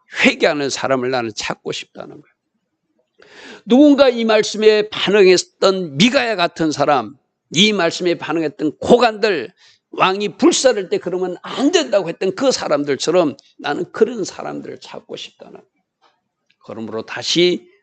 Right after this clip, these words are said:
말씀을 기록하여서 그 말씀을 또 전하라고 지금 에레미야에게 명령하고 있는 하나님의 어떤 모습이죠.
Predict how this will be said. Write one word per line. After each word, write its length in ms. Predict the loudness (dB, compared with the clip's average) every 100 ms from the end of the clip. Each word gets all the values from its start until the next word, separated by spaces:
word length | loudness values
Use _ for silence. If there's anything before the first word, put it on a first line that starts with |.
| _
말씀을 760 | -2 0 0 -6 -4 -2 -2 -4
기록하여서 1120 | -6 -6 -6 -10 -12 -10 -10 -10 -10 -10 -12 _ -2
그 120 | 0
말씀을 600 | 0 -2 -2 -2 -2 -4 -2
또 480 | 2 4 4 0 -6 -4
전하라고 640 | 0 2 2 2 2 0
지금 220 | 0 -2 -4
에레미야에게 720 | -6 -8 -8 -10 -10 -10 -12 _ _ _ _ _ _ _
명령하고 720 | -6 -6 -4 -6 -6 -6 -8
있는 220 | -8 -12
하나님의 560 | -14 -14 -10 -10 -10 -14 _ _ _
어떤 340 | -18 -8 -8 -10
모습이죠. 600 | -18 -18 -18 -20 -20